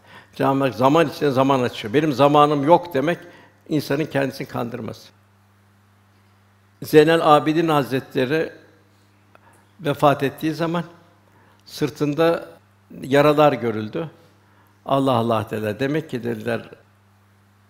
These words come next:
"Hazreti Abidin radıyallahu anh, Zeynel Abidin hastaydı." dediler. Yanındaki dedi ki hizmetkârı, "Yok." dedi, "O," dedi, "geceleri herkesin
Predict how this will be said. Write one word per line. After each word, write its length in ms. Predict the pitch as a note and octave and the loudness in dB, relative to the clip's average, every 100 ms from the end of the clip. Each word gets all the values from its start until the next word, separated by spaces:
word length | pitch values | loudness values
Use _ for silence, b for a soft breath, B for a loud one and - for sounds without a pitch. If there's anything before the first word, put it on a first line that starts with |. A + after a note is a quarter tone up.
| _ _ _ _ _ _ _ | _ _ _ _ _ _ _
"Hazreti 400 | - C3 B2 C#3 | -6 -4 -4 -4
Abidin 540 | C#3+ B2+ A#2 A#2+ B2 B2 - _ _ _ _ _ _ _ _ _ - | -2 0 -2 -6 -8 -8 -14 _ _ _ _ _ _ _ _ _ -4
radıyallahu 580 | B2 B2 A#2+ A#2 A2+ A#2+ | -4 -2 -2 -2 -2 -4
anh, 140 | A#2+ | -6
Zeynel 440 | A#2 A2+ A2+ A2+ A2+ | -6 -6 -4 -4 -6
Abidin 320 | G#2+ A#2+ D3+ - B B | -6 -8 -10 -12 B B
hastaydı." 500 | - A#2+ - C3 G#2+ | -4 -4 -4 -6 -6
dediler. 420 | G#2 F#2 B2 C#3 - b b b | -10 -12 -12 -12 -14 b b b
Yanındaki 640 | C#3 C#3 C3+ C#3 C#3+ G#2 | 0 0 -2 -4 -6 -4
dedi 280 | B2+ C3+ E3 | -4 -4 -4
ki 280 | - C3 - | -6 -8 -8
hizmetkârı, 800 | - B2 A#2 A#2 - A#2+ A#2+ D3 C#3+ - B B - | -10 -10 -6 -6 -6 -6 -6 -6 -10 -16 B B -6
"Yok." 240 | C3+ C#3 | -6 -6
dedi, 120 | A#2+ | -10
"O," 180 | A2 C#3 | -8 -6
dedi, 240 | A#2+ A#2 A2 | -6 -6 -4
"geceleri 460 | B2 B2+ A2+ A2+ | -6 -4 -6 -6
herkesin 580 | A#2+ C#3 - A#2 A#2 G2+ | -6 -6 -8 -8 -8 -10